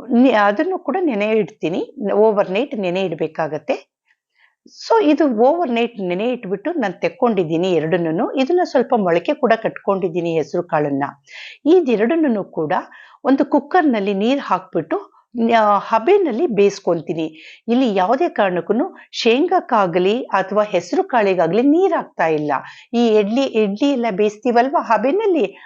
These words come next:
ಆ ಥರ ಬೇಯಿಸ್ಬೇಕಾಗತ್ತೆ. ಇದಕ್ಕೆ ನಾನು ಯಾವುದೇ ಥರ ಉಪ್ಪಾಗಲಿ ಏನು ಕೂಡ ಆ್ಯಡ್ ಮಾಡಿಲ್ಲ. just ಹಬೆನಲ್ಲಿ ಒಂದು ಮೂರರಿಂದ ನಾಲ್ಕು ನಿಮಿಷಗಳ ಕಾಲ ನಾನು ಬೇಯಿಸ್ಕೊತಾ ಇದ್ದೀನಿ ವೀಕ್ಷಕರೇ.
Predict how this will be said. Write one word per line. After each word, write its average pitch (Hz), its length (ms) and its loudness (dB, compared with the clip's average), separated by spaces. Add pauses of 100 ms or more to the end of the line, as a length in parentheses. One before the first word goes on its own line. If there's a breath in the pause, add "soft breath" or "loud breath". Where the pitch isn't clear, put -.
(180 loud breath)
ಆ 233 140 2
ಥರ 202 240 0
ಬೇಯಿಸ್ಬೇಕಾಗತ್ತೆ. 160 880 -4
ಇದಕ್ಕೆ 254 260 -2
ನಾನು 180 240 -2
ಯಾವುದೇ 175 280 0
ಥರ 170 180 -2
ಉಪ್ಪಾಗಲಿ 175 680 0
ಏನು 214 480 0
ಕೂಡ 202 200 -2
ಆ್ಯಡ್ 156 280 0
ಮಾಡಿಲ್ಲ. 151 280 -2 (440 loud breath)
just 427 420 0
ಹಬೆನಲ್ಲಿ 196 1040 -2 (100)
ಒಂದು 370 280 2
ಮೂರರಿಂದ 302 640 2
ನಾಲ್ಕು 208 560 -2
ನಿಮಿಷಗಳ 175 500 -2
ಕಾಲ 175 360 -4
ನಾನು 214 440 -4
ಬೇಯಿಸ್ಕೊತಾ 160 540 0
ಇದ್ದೀನಿ 147 300 -2
ವೀಕ್ಷಕರೇ. 151 560 -6